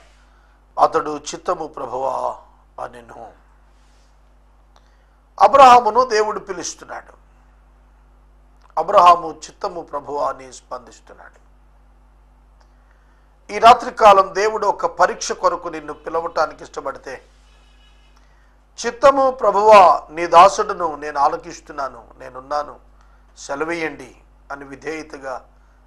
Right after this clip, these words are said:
నీవు చెప్పగలుగుతావా? దేవుడు మాట్లాడుతున్నారు.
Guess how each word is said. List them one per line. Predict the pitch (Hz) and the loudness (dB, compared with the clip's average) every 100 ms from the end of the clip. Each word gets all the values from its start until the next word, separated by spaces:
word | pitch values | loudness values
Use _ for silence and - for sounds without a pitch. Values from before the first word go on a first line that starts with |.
| _ | _
నీవు | 139 139 | -20 -20
చెప్పగలుగుతావా? | 131 - 120 120 120 113 - - - _ _ _ _ _ _ _ _ _ _ _ _ _ _ _ _ _ _ _ | -18 -20 -18 -20 -20 -20 -20 -20 -20 _ _ _ _ _ _ _ _ _ _ _ _ _ _ _ _ _ _ _
దేవుడు | - 165 156 | -4 -2 -2
మాట్లాడుతున్నారు. | 139 131 - 120 - - - | -4 -8 -10 -18 -20 -20 -20